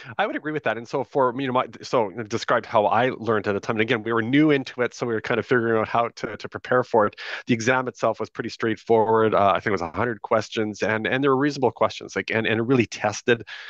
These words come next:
the pieces that were in the competence. I thought they were, they're, they're really great that way. Um, but you're right, um, Valerie, it helped me identify even my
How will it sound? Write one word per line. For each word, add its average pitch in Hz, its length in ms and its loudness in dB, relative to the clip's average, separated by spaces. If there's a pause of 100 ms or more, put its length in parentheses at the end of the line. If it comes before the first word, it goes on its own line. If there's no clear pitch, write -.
(200)
the 113 100 0
pieces 110 300 -4
that 110 100 2
were 98 60 0
in 104 40 -4
the 104 60 -6
competence. 131 340 -2
I 95 60 0
thought 107 240 -2
they 110 80 0
were, 104 200 -2
they're, 107 240 0
they're 110 160 0
really 101 240 -2
great 95 280 -2
that 107 180 2
way. 147 220 0 (560)
Um, 123 280 -4
but 127 220 -4
you're 139 160 -2
right, 127 440 0 (120)
um, 107 300 0
Valerie, 107 420 0
it 101 80 -6
helped 135 380 -2
me 120 120 -4
identify 110 460 0
even 104 180 -4
my 98 140 0